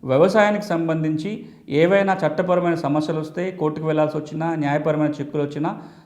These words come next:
సలహాలు, సూచనలు ఎప్పటికప్పుడు ఉచితంగా ఈ కార్యక్రమం ద్వారా చేయటం జరుగుతుంది.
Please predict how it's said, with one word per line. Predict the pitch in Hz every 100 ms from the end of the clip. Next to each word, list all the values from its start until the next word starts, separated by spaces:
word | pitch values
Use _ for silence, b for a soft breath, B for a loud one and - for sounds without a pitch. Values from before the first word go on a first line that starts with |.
| -
సలహాలు, | 147 165 175 180 180
సూచనలు | 175 160 180 160
ఎప్పటికప్పుడు | 143 170 160 160 160 170
ఉచితంగా | 143 139 160 160 160 208 214 B B B B
ఈ | 165 196 196
కార్యక్రమం | 156 160 160 160 160
ద్వారా | 156 156
చేయటం | 143 143 156
జరుగుతుంది. | 151 147 147 147 160 247